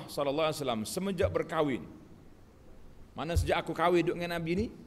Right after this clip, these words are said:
aku dengar Nabi kita tidak akan tidur, baginda,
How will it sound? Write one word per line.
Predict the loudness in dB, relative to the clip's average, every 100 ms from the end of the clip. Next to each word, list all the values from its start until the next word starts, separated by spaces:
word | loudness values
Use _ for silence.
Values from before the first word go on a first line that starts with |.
| -18 -20 -20 -20 -20 -20 -20 -20 -20 -6
aku | -4 0 0
dengar | 0 0
Nabi | 2 2 2
kita | 0 2 2
tidak | 0 2 2
akan | 2 -2
tidur, | 2 2 4 4
baginda, | 4 2 4 4 6 6 6 2